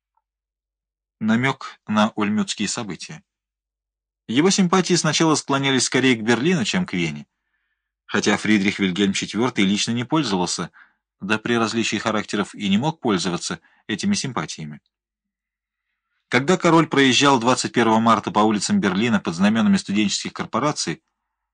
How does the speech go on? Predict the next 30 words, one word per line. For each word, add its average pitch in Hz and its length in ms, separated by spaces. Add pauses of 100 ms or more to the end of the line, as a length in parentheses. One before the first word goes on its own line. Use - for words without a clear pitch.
(260)
это 117 220
меньше 147 340
всего 117 300
могло 98 280
содействовать 113 760
восстановлению 101 760
того, 104 220
что - 160
было 87 160
утрачено 90 480
с 170 80
точки - 260
зрения 175 400
и 165 40
внутренних, 131 680
и 107 140
внешних 101 440
отношений. 82 540 (1800)
Через 131 300
три 131 140
дня 107 180
после 98 240
начала 98 300
мартовского 92 500
восстания 123 560 (420)
тысяча - 240
восемьсот 92 320
сорок 92 220
восьмого 92 320
года 85 340